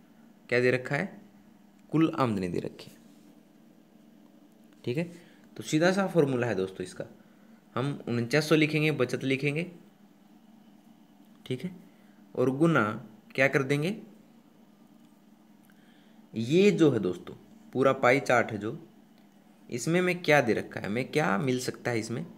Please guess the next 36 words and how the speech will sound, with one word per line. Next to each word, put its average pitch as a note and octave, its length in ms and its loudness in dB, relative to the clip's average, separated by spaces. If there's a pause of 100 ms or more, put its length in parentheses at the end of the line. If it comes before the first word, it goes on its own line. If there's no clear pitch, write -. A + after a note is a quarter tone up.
(400)
इसमें E3 300 0
हमें F#3 220 2
दोस्तों C#3 320 2
एक D3 260 -4 (100)
पूरा D3+ 260 2
जो E3 140 0
पाई A2+ 260 4
है G#2 120 -2
वो A#2 220 -4
तीन D#3 240 -2
सौ E3+ 160 -4
साठ D3+ 380 0
में A2+ 120 -2
से A#2 120 -6
बना G#2+ 240 -4
हुआ F#2+ 180 -12
है, - 120 -20 (840)
तीन A#2+ 100 -6
सौ D3+ 160 -10
साठ D3+ 300 0
डिग्री C3+ 300 0
का B2 80 0
ये A#2+ 140 2
है, B2+ 200 -8 (520)
जिसमें C3 260 -2
से D3+ 140 0
एक D3 100 0
सौ D3 140 0
पैंतीस B2+ 380 -2
डिग्री C#3+ 340 0 (300)
भोजन A2 300 0
के C3+ 140 -2
लिए C#3 200 -2
है, E3 240 -4
दवाइयाँ A2+ 420 0
हैं, E3 220 -8